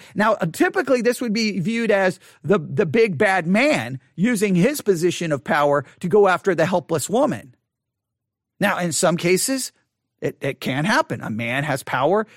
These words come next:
and uses it over a woman who has no power, and, and that is wrong and horrible. But I want to make it just real. It can happen either way.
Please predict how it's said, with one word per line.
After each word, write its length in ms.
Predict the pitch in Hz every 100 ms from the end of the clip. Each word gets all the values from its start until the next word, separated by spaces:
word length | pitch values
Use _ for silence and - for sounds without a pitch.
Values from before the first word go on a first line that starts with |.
| -
and 180 | 143 135
uses 380 | 156 139 147
it 120 | 156 147
over 260 | 147 135
a 60 | 143
woman 260 | 143 151 151
who 100 | 151
has 340 | 165 202 180
no 160 | 160 131
power, 420 | 123 123 151 165 - -
and, 160 | 160 139
and 180 | 151
that 200 | 170 175
is 140 | 202 151
wrong 340 | 202 202 202
and 80 | 196
horrible. 460 | 240 302 175 110 - -
But 80 | 175
I 40 |
want 140 | 214 294
to 80 | 285
make 160 | 254
it 80 | 233
just 160 | 220 208
real. 180 | 320 247
It 140 | 262
can 120 | 320 262
happen 380 | 285 359 320
either 320 | 254 320 254 226
way. 480 | 330 381 - -